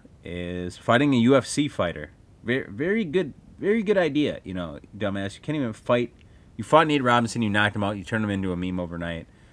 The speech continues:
And it was just stupid from there. So,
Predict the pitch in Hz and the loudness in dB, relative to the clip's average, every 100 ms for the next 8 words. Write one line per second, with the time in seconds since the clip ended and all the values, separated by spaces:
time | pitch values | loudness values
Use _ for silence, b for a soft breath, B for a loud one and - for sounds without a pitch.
0 | b b b b - 92 90 87 87 87 | b b b b -12 -6 -4 -4 -4 -6
1 | 85 87 - - - - 120 120 107 110 | -6 -10 -14 -20 -20 -12 0 0 2 -2
2 | - - 110 113 101 107 120 92 - - | -4 -2 -2 -2 -6 -2 0 -2 -6 -20
3 | - - 107 95 95 92 | -20 -2 0 2 0 -4